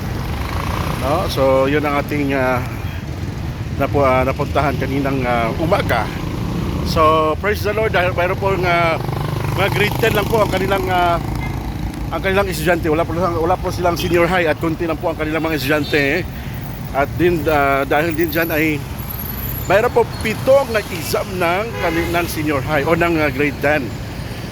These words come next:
At itong, ah, grade ten na ito ay talagang konti lang talaga yung sa,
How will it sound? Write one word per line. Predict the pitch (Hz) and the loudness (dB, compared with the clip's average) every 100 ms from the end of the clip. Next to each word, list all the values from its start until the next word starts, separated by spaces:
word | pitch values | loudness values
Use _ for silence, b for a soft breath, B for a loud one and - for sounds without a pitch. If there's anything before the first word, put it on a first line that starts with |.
| - - - | -8 -8 -2
At | 160 180 | -2 0
itong, | - 185 175 170 | 0 2 4 2
ah, | 160 - - | 0 -2 -2
grade | 156 151 | -2 0
ten | 170 | 0
na | 160 160 | 0 0
ito | 202 | 0
ay | 180 160 151 135 - - - - - - 127 | 2 2 2 0 -4 -6 -6 -6 -6 -4 0
talagang | 143 165 156 | 0 2 0
konti | 196 196 - 202 | 0 0 0 2
lang | 190 | 2
talaga | 190 175 | 2 2
yung | 180 180 | 2 2
sa, | 180 | 0